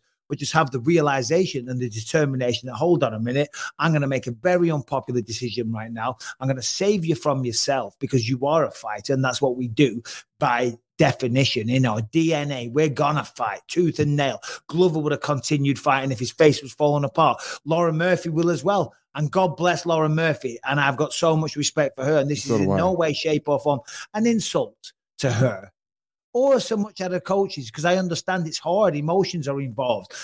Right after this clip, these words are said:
Speaker 1: and these are personal relationships, and they want the best, and they think, "Well, you know what? She's tough enough to get through this, and at least there's a moral victory in that."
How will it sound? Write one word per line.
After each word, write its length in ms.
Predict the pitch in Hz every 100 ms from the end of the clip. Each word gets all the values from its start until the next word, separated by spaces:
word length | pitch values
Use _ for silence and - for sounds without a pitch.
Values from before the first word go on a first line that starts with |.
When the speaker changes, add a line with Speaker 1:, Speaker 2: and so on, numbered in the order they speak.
| -
Speaker 1:
and 80 | 147
these 120 | 160
are 40 | 165
personal 520 | - 170 165 160 156
relationships, 760 | 147 156 180 175 151 139 113 139
and 100 | 143
they 80 |
want 340 | 139 143 180 165
the 80 | 135
best, 360 | 135 113 -
and 140 | 139 147
they 60 |
think, 280 | 139 165 156 - - -
"Well, 120 | 160
you 60 |
know 100 | 175 180
what? 100 | 135
She's 180 | 160 -
tough 320 | 190 208 196
enough 580 | 202 190 156 - - -
to 100 | 156
get 260 | 180 180 -
through 240 | 165 143
this, 280 | 127 117 -
and 120 | 135
at 80 | 147
least 220 | 180 175
there's 140 | 175
a 60 | 160
moral 520 | 156 170 175 170 165
victory 580 | 110 160 - - 127 120
in 140 | 113
that." 200 | 110 98